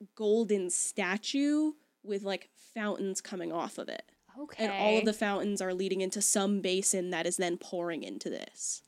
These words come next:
Speaker 2: Cool. All right, good. That's a landmark.
Speaker 1: Yes.
Speaker 2: I can come back to this. But there's nowhere that a person can fit, so.
Speaker 1: Yes,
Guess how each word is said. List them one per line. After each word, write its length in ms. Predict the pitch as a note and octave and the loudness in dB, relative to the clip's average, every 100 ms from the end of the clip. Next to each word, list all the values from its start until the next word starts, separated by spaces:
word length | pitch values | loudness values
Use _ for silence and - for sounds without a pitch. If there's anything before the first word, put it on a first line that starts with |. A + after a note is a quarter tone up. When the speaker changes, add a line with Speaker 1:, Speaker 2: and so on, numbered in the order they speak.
| _ | _
Speaker 2:
Cool. 800 | _ - D4 D4+ C4 G#3+ F#3 E3+ - | _ -8 2 4 4 2 -2 -2 4
All 80 | E4 | 8
right, 340 | C4 B3+ - | 10 8 6
good. 540 | - D4 A3+ - A3+ | 6 6 6 0 -2
That's 160 | B3+ C4+ | 0 4
a 80 | C#4 | 4
landmark. 720 | A#3+ B3+ A#3+ F3+ - - - - | 6 4 2 -2 -6 -14 -20 -16
Speaker 1:
Yes. 500 | G3+ F#3 - - - - - _ _ | -12 -8 -6 -6 -8 -14 -20 _ _
Speaker 2:
I 40 | B3 | -16
can 100 | A#3+ | -14
come 140 | G#3 F3 | -12 -10
back 240 | A3 - | -10 -10
to 80 | - | -12
this. 480 | G2 F3 - - - - _ _ _ _ _ | -10 -8 -8 -10 -12 -20 _ _ _ _ _
But 100 | A#3+ | 0
there's 160 | D#4 | 2
nowhere 340 | D#4 E4+ F4+ F4+ | 4 4 6 6
that 140 | D4 | 6
a 60 | C#4+ | 6
person 320 | - D4+ D4+ | 6 6 6
can 120 | C#4+ | 4
fit, 340 | - D#4 A#3 - - | 4 4 4 0 -10
so. 480 | - A3 G3+ G3+ - _ _ | -2 2 2 0 -6 _ _
Speaker 1:
Yes, 340 | A3 E4+ - | -4 -4 -4